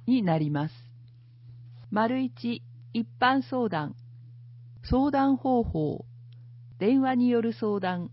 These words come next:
面談による相談。日時、平日の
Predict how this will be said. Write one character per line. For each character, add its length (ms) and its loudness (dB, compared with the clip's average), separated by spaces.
面 300 2
談 260 2
に 100 4
よ 140 2
る 120 0
相 260 -4
談。 280 -6
日 320 0
時、 260 -6
平 240 4
日 320 -6
の 220 -2